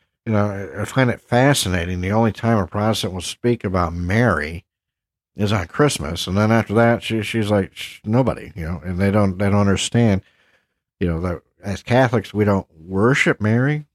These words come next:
right? We don't. She's not the fourth member of the Blessed Trinity. We all understand that. But we honor her because of her yes, right? And, you know, just yesterday, you know, on, on the first, we celebrated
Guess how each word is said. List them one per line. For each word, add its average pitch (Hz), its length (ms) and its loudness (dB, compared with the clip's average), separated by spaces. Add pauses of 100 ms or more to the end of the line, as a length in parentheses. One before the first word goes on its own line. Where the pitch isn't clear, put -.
(460)
right? 113 220 -2
We 120 120 -2
don't. 117 280 2
She's 90 240 -2
not 95 220 0
the 117 60 -4
fourth 107 260 2
member 98 220 2
of 107 40 2
the 101 60 -2
Blessed 92 280 0
Trinity. 87 400 -4
We 85 180 -4
all 95 220 -2
understand 80 480 -2
that. 104 200 -2 (880)
But 98 100 4
we 110 220 4
honor 165 460 2
her 90 440 -4 (580)
because 113 280 4
of 107 100 0
her 127 140 2
yes, - 540 -6 (360)
right? 104 320 -2 (560)
And, 101 380 2
you 101 80 0
know, 95 140 0
just 104 320 -2
yesterday, 104 840 -2
you 80 120 -20
know, 80 160 -16
on, 85 220 -10 (100)
on 87 180 -4
the 85 80 -6
first, 117 500 0 (400)
we 98 120 2
celebrated 92 720 0